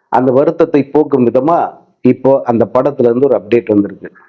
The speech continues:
எப்பவுமே இந்த விடாமுயற்சியை பொறுத்த வரைக்கும் ஆரம்பத்துல இருந்தே, அதாவது படத்தை அறிவிச்சாங்க, இயக்குனர் மாறினாரு, இயக்குனர் மாறின பிறகு டைட்டில் அறிவிச்சிட்டாங்க, டைட்டில் அறிவிச்ச பிறகு வந்து சைலண்டா விட்டுட்டாங்க.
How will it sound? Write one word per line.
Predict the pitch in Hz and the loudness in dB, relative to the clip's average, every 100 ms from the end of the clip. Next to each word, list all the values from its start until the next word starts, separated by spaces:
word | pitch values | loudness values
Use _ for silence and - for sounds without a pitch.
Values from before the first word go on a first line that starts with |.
| - | -4
எப்பவுமே | 117 160 180 185 | -2 0 0 -2
இந்த | 147 131 117 | 0 0 0
விடாமுயற்சியை | 135 185 170 160 135 110 | 0 0 -2 -2 -2 -4
பொறுத்த | 113 | -4
வரைக்கும் | 104 110 107 107 120 - _ _ _ _ - | -2 -2 0 -2 -2 -8 _ _ _ _ -2
ஆரம்பத்துல | 117 180 170 170 160 | 0 0 0 0 0
இருந்தே, | 156 156 165 - _ _ - | 2 2 0 -4 _ _ -2
அதாவது | 110 147 | 0 0
படத்தை | 143 127 156 160 | 0 -2 0 0
அறிவிச்சாங்க, | 170 175 - 131 113 143 - - _ _ _ _ - | 0 -2 -2 -2 0 -2 -6 -20 _ _ _ _ -2
இயக்குனர் | 139 175 165 143 120 | 0 2 0 0 0
மாறினாரு, | 117 107 104 92 117 - - - _ _ - | -2 -2 -4 -2 -2 -4 -18 -20 _ _ 0
இயக்குனர் | 160 190 196 180 | 0 2 0 0
மாறின | 165 165 160 | 0 -2 -2
பிறகு | 156 165 185 202 190 117 - - - | -2 -2 2 2 2 -2 -4 -20 -2
டைட்டில் | 156 175 175 151 | -2 0 2 2
அறிவிச்சிட்டாங்க, | 131 120 - 110 101 123 - _ _ _ _ _ _ - | 0 -6 -2 -2 0 -2 -4 _ _ _ _ _ _ -2
டைட்டில் | 180 214 220 214 | 0 0 2 2
அறிவிச்ச | 214 208 170 | 2 0 0
பிறகு | 190 202 | 2 2
வந்து | 196 180 | 2 0
சைலண்டா | 156 156 156 143 131 | 0 0 0 -2 -2
விட்டுட்டாங்க. | 104 101 104 92 | -4 -4 -4 -4